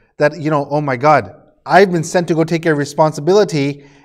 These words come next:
and I never took care that I got busy playing around with the children." And he's feeling guilty inside. Now, because, you know, think about it, a child knows right away that, you know, "Oh my God, what are my parents gonna say? What is the Prophet sallallahu alaihi wasallam gonna say? Is he gonna get upset?"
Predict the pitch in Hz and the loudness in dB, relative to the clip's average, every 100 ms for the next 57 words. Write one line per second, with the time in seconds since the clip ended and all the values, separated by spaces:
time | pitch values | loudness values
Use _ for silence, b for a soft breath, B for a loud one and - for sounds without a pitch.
0 | b 165 170 156 185 196 185 180 170 160 | b -4 -2 2 2 4 0 0 -2 0
1 | 208 208 156 151 147 160 156 139 156 156 | 2 4 4 2 2 4 2 2 -2 -2
2 | 160 160 156 151 147 139 139 - 226 175 | -6 -6 -4 -2 -2 -2 -6 0 0 2
3 | 143 151 b b b b b b - 175 | -2 -4 b b b b b b -4 -2
4 | 165 185 185 - 262 262 170 123 185 285 | -2 -2 -4 -6 -6 -4 -4 0 2 2
5 | - 190 147 - 151 117 95 165 190 214 | 0 -6 -6 0 0 0 -2 -4 -4 -2
6 | 277 220 196 220 - 320 247 165 151 - | -2 -2 -2 -2 0 -2 0 0 -2 -4
7 | 214 269 220 160 143 180 214 156 156 151 | 4 6 6 4 2 2 2 2 0 2
8 | 131 151 147 101 b b b b - 131 | 0 0 -2 -6 b b b b -8 -8
9 | 120 143 151 156 156 139 147 147 131 165 | -6 -6 -6 -4 -4 -4 -2 0 2 0
10 | 170 165 160 156 151 139 175 156 110 - | 0 -4 -6 -6 -6 -6 -2 -2 -4 -12
11 | b b b 117 156 196 170 156 151 190 | b b b 0 4 4 2 0 -2 0
12 | 196 196 180 175 151 190 147 143 180 180 | 0 -2 -4 -4 -4 -2 -2 0 -2 0
13 | 185 156 - 208 143 - _ | 0 0 2 0 0 -4 _